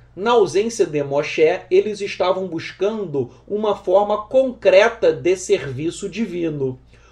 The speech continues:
O bezerro era um projeto através do qual eles pretendiam servir a Elohim, como Aharon, Arão explicitamente disse no verso cinco.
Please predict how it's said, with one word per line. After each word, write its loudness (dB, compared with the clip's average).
O 0
bezerro 2
era 6
um 0
projeto 4
através 4
do 8
qual 6
eles 4
pretendiam 2
servir -2
a 4
Elohim, 6
como -2
Aharon, 0
Arão 0
explicitamente 0
disse -8
no 6
verso 0
cinco. -6